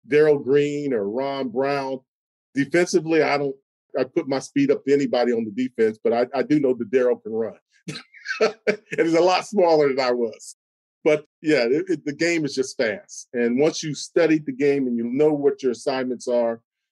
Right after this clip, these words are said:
it slows the game down for you. And then just your natural ability takes over. And I think that's really what, what took over for me.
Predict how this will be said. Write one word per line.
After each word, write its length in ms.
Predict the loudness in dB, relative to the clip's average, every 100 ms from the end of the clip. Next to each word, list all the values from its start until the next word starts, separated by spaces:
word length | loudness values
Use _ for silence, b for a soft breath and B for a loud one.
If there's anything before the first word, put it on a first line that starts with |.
| _ _ _ -10
it 120 | -8
slows 440 | 0 4 6 4
the 80 | 0
game 280 | 2 0 2
down 300 | -2 -2 -4
for 80 | -4
you. 260 | 0 0
And 80 | 2
then 160 | 0 0
just 240 | -4 -4
your 120 | -6
natural 420 | -2 -2 -2 -2
ability 400 | 0 2 2 -2 -2
takes 240 | -2 -2 0
over. 380 | 0 0 -6 -8 _ -8
And 100 | -4
I 40 |
think 200 | 0 0
that's 240 | 0 -2 0
really 180 | 0 2
what, 200 | 0 -2
what 200 | -6 -6
took 160 | -2 0
over 180 | 0 -2
for 160 | -10
me. 120 | -10